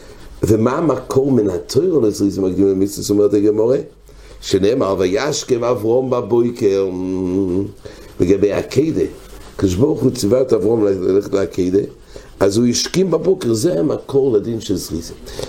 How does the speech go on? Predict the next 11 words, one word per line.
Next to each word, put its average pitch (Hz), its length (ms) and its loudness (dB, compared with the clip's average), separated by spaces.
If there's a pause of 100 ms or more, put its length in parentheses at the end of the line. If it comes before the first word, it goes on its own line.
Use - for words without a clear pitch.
אומרת, 107 200 2
מהמשנה 110 840 0
המוקר 104 500 0
הוא 95 260 0
כל 98 180 2
היום 98 140 2
כושר 98 300 -2
למילה, 95 380 0
זריזים 92 340 -2
מקדימים 95 220 2
למצוות. 139 460 -2